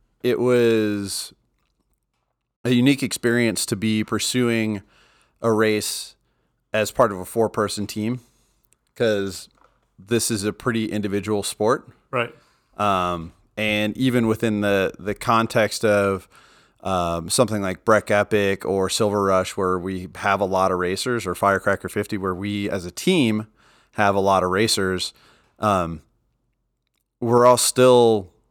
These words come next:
Speaker 1: competing against each other.
Speaker 2: Yeah, and, and doing our own thing. Like, it's all camaraderie up until, like,
Speaker 1: Till the start
Speaker 2: race
Speaker 1: gun
Speaker 2: mor-,
Speaker 1: goes
Speaker 2: well,
Speaker 1: off.
Speaker 2: like, like, race morning. Really, on race mornings, even if you're in a house full of people,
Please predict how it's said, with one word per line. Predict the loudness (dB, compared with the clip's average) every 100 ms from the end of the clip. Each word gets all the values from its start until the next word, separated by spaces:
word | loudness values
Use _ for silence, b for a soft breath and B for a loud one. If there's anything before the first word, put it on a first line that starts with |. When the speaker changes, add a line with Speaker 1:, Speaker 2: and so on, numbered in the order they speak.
| _ _ -10
Speaker 1:
competing | -8 -4 0 2 0 -2
against | -4 -6 -8
each | -4 -2
other. | -2 -6 -12 _
Speaker 2:
Yeah, | -2 -2
and, | 0 -4 -2
and | -2
doing | -2 -2 -2
our | -2
own | -2
thing. | -4 -4
Like, | -2 -4
it's | -6 -2
all | 0 0
camaraderie | -2 -8 -4 -4 -2 -4 -6
up | -8 -8
until, | -10 -8 -6 -4 -4 -6 b b b b _
like, | 0
Speaker 1:
Till | 2
the |
start | 6 6 8
Speaker 2:
race |
Speaker 1:
gun | 6 6
Speaker 2:
mor-, |
Speaker 1:
goes | 6 8 8
Speaker 2:
well, | 8
Speaker 1:
off. | 8
Speaker 2:
like, | 4 0 -14 -16 -4
like, | -4 0
race | 0 0 0
morning. | -2 -2 0
Really, | 0 2
on | 2
race | 2 0 0
mornings, | -4 -2 -4 -4
even | -6 -6
if | -6
you're | -6
in |
a | -4
house | -6 -6
full | -10
of | -8
people, | -12 -8 -8